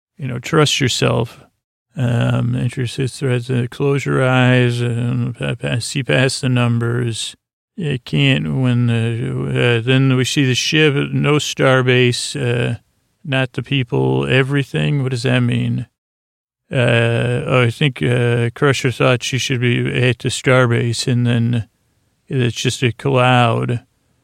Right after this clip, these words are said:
She goes, "What is it?" He goes, "Mass energy field, seven hundred and five feet in diameter." And she goes, "Around the ship." And, uh, "Yep." And she goes, "If there's nothing wrong with me, maybe there's something wrong with the universe." I was like, "Holy ego."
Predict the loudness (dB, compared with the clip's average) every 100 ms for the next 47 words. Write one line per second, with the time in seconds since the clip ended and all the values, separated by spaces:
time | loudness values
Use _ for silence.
0 | _ _ _ _ _ _ _ _ -4 -2
1 | 0 2 4 4 4 2 2 0 0 0
2 | 4 6 4 6 4 4 0 -2 -2 -2
3 | 0 2 4 4 6 4 4 2 2 2
4 | 0 -2 2 2 2 0 0 2 2 2
5 | 4 4 6 4 2 0 -2 -4 -10 _
6 | _ _ _ _ _ _ _ _ _ _
7 | -6 -2 0 0 2 2 4 6 4 2
8 | 0 4 4 4 0 2 0 0 0 -2
9 | 0 2 2 2 0 0 0 0 -2 -2
10 | 0 0 2 2 4 4 4 4 4 4
11 | 4 4 2 2 2 4 4 4 4 2
12 | 2 4 6 4 2 -2 2 2 2 0
13 | -2 -2 0 2 2 2 2 2 2 2
14 | 0 -6